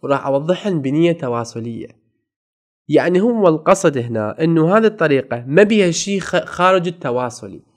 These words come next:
كل غاياتي أنا وكل نيتي تواصلية. زين. Students use the language a great deal through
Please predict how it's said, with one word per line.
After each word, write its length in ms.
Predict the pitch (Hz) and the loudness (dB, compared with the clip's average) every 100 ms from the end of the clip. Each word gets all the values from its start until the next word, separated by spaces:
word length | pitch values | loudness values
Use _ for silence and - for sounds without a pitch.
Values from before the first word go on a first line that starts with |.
| _ _ - | _ _ 2
كل 140 | 262 | 4
غاياتي 640 | 233 175 165 160 147 - 123 | 6 8 8 8 6 2 0
أنا 240 | 120 113 | 0 -2
وكل 320 | 120 - 233 | -4 -2 0
نيتي 460 | 220 220 220 240 226 - _ | 2 2 2 -2 -4 -12 _
تواصلية. 680 | 147 131 113 - 92 - - - | 0 2 0 -6 -16 -18 -18 -6
زين. 440 | 151 165 82 - _ _ _ _ _ _ _ - | 2 2 2 -14 _ _ _ _ _ _ _ -4
Students 680 | 175 - 226 226 233 233 - | -2 2 8 10 10 8 0
use 360 | 165 185 190 | 4 6 6
the 180 | 143 135 147 165 | 4 2 6 6
language 520 | 175 165 180 175 - _ 139 | 6 4 2 0 -8 _ -4
a 60 | |
great 500 | 127 135 151 151 147 | -2 0 2 2 -2
deal 360 | 131 127 131 123 117 _ _ - | -4 -2 0 -2 -6 _ _ -4
through 180 | 139 | -4